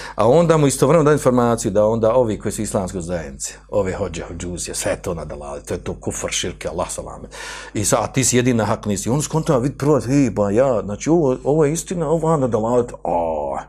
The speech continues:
to je prava stvar. I onda to njega hrani, on počne, prihvati se toga. I tako tretira ljude oko sebe. On hoda ulicom i konta, vidi ja, ba, ja na haku, na istini, nas pet, šest, ova ekipa, ovo ostalo, Allah salame, sve kufr, širke. I to, i to njega hrani, to njega drži.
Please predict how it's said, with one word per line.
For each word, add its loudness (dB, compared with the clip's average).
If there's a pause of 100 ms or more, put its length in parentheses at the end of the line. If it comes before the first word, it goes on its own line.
(340)
to 6
je 2
prava 4
stvar. 0
I 4
onda 0
to -2
njega 4
hrani, 2
on -4
počne, -2
prihvati -2
se -4
toga. 2 (300)
I -2
tako 4
tretira 4
ljude 6
oko 4
sebe. 2
On 4
hoda 6
ulicom 4
i 2
konta, 2
vidi 2
ja, 4
ba, 2
ja 4
na 2
haku, 0
na 4
istini, 2
nas 4 (100)
pet, 4
šest, 0
ova 0
ekipa, 2
ovo 6
ostalo, 4
Allah 2
salame, -6
sve -2
kufr, -4
širke. -8 (680)
I -8
to, -12
i -10
to 0
njega 4
hrani, 2
to -2
njega 4
drži. 2